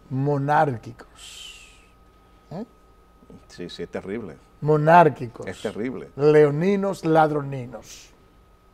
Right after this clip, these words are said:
Speaker 1: Perversos. O sea, cualquier calificativo que yo le ponga a lo que ha pasado aquí a nivel de reforma tributaria y a nivel de ciertas leyes que se han firmado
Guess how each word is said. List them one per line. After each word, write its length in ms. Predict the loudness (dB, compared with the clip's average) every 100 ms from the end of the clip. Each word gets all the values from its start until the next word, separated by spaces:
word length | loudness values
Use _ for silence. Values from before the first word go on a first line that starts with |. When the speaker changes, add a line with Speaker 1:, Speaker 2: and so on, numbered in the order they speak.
| _ _ _ _ _ _
Speaker 1:
Perversos. 880 | -2 0 0 -2 -4 -18 -20 -20 _ _ -20 0
O 100 | 2
sea, 160 | 2 0 6
cualquier 320 | 8 8 2
calificativo 680 | 2 4 6 6 6 4 2
que 120 | 2
yo 120 | 4 6
le 100 | 6
ponga 460 | 2 -2 -4 -12 -14 -20 -4 4
a 80 |
lo 120 | 4 6
que 80 |
ha 40 | 4
pasado 360 | 4 6 6
aquí 360 | 4 -2 -4 -6 -14 _ -2
a 120 | 2 2
nivel 500 | 2 4 6 6 4
de 300 | 0 0 -6 _ _ _
reforma 540 | 0 2 2 2 2
tributaria 680 | 0 -2 -2 0 2 0 -4
y 100 | 0
a 80 | 0
nivel 340 | 0 2 2 2
de 220 | -4 -4 -16 -20 _
ciertas 800 | -18 -6 4 4 4 2 2 2
leyes 800 | 0 2 2 0 -4 -8 -12 -20 _ _ _ _
que 140 | -4 -4
se 180 | -2
han 140 | -2 -2
firmado 680 | -4 -2 0 -2 -2 -8